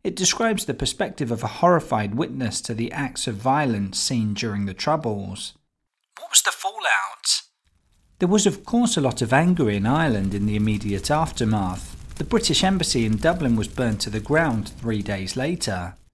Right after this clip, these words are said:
To start with, the British Army said I R A paratroopers had opened fire first, but many eyewitnesses contested that version of events.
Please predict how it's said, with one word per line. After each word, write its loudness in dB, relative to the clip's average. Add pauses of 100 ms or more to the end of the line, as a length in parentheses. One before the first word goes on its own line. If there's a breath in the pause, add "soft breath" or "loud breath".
To -2
start 2
with, -2
the -4
British -2
Army 2
said -2
I 0
R 0
A 0
paratroopers -2
had -4
opened -2
fire -2
first, -4 (280)
but -4
many 2
eyewitnesses 2
contested -2
that -2
version -2
of -2
events. -2